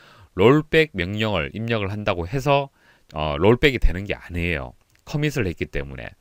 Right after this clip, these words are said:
자, 그러면 이제 롤백을 내가 원하는 위치로 롤백을 하고 싶다. 그러면은 세이브 포인트를 지정을 해주면 됩니다. 자, 세이브 포인트에서 세이브 포인트의 이름,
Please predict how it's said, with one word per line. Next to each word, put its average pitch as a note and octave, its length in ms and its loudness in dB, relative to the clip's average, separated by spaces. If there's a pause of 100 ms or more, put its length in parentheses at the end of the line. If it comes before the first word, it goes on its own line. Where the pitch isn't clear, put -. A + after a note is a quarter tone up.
(340)
자, D#2+ 200 2
그러면 C#3 300 2
이제 E2 160 -2
롤백을 F#2 800 2
내가 A2+ 320 4
원하는 B2+ 580 0
위치로 F2+ 680 -6
롤백을 G2+ 480 0
하고 D#2 220 -8
싶다. - 480 -8 (120)
그러면은 G2+ 440 0 (360)
세이브 C#3 400 0
포인트를 D3+ 520 -2
지정을 G2+ 360 -4
해주면 F#2 220 -10
됩니다. C#2+ 540 -8 (340)
자, E2+ 120 -2
세이브 C3 340 0
포인트에서 A2+ 640 0 (320)
세이브 B2 380 2
포인트의 C#3 460 2
이름, A2 260 0